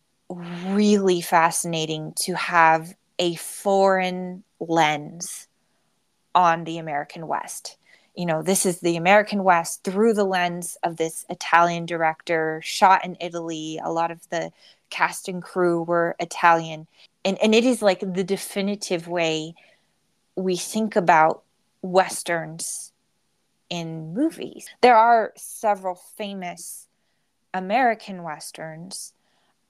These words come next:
but I think in pop culture, you know,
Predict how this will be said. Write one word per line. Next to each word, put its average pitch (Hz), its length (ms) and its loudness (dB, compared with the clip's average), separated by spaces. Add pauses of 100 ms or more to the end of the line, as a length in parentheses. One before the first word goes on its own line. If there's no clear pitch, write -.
but 190 220 4
I 185 120 4
think 202 560 -14 (400)
in 190 140 -6
pop 175 380 -4
culture, 190 720 -4
you 185 140 -8
know, 170 320 -4